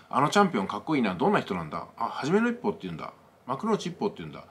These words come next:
何々、過去を探ってみると、お、面白い人だな、好きになっちゃった」みたいなね、ファンも、それも大事なんですけども、幕の内一歩がまだね、チャンピオンでもないし、プロボクサーでもない時代から支えてくれた人は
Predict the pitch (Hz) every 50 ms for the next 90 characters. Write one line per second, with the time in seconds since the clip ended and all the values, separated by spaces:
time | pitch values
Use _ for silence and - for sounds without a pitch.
0 | - - - - _ 156 175 185 143 110 98 101 110 127 135 - - - - -
1 | - 165 143 117 104 85 - - - - - - 123 107 113 - - 117 107 98
2 | 82 101 98 - 156 139 120 127 165 170 - 220 160 - - 95 90 85 80 71
3 | 65 - - - _ _ _ _ _ - - - 202 170 123 98 - - - -
4 | - - - 104 - - 82 80 87 98 - 196 - - _ _ _ _ _ _
5 | _ _ - 185 165 135 110 101 98 - - - 208 240 233 180 202 208 214 220
6 | 233 202 139 101 87 - - 87 90 107 117 104 76 - - - - - - -
7 | _ _ _ 147 156 175 - 247 247 233 196 - 165 180 175 - - 104 101 123
8 | 120 104 92 80 - - - - - _ _ - 175 196 151 104 92 92 92 -
9 | - - _ _ _ _ _ _ _ _ _ _ _ _ _ _ _ _ _ _
10 | _ - - 269 285 254 214 151 123 104 92 90 92 92 90 82 80 - - -
11 | - - _ - 226 254 277 277 277 294 277 - - - 175 151 139 131 127 147
12 | 190 226 214 143 104 107 110 113 - 143 127 120 117 - 156 165 190 180 110 85
13 | - - - - - - - - - - 147 135 123 117 110 - 123 117 104 -
14 | 110 - - - 101 - - - 160 175 156 123 107 -